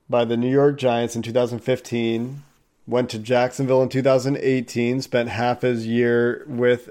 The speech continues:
the Jaguars, played five hundred eighty-eight snaps, wasn't very good in two thousand eighteen, and then in two thousand nineteen was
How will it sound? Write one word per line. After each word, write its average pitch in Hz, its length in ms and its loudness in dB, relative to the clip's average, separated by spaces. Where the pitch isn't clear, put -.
the 120 160 -2
Jaguars, 110 800 2
played 113 560 0
five 127 260 0
hundred 127 300 0
eighty-eight 120 440 2
snaps, 120 460 -2
wasn't 170 320 2
very 180 180 4
good 147 160 2
in 135 80 -2
two 120 120 -6
thousand 113 260 2
eighteen, 117 480 0
and 120 380 0
then 120 260 4
in 123 400 0
two 156 160 -2
thousand 151 320 2
nineteen 131 600 2
was 123 440 0